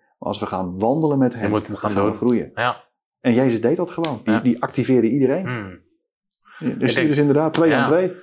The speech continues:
Speaker 2: Dus ik denk voor, gewoon even praktisch, voor iedereen die zit te luisteren, denk, "Ja, hoe ver zit je onder, ehm,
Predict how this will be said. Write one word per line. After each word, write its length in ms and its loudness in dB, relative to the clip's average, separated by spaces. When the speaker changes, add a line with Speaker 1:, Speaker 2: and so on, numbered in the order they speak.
Speaker 2:
Dus 100 -2
ik 60 0
denk 180 0
voor, 200 0
gewoon 200 0
even 240 -2
praktisch, 360 -2
voor 100 2
iedereen 200 2
die 80 -4
zit 160 0
te 80 -2
luisteren, 420 0
denk, 160 -4
"Ja, 240 2
hoe 160 4
ver 220 2
zit 240 0
je 140 0
onder, 440 2
ehm, 520 0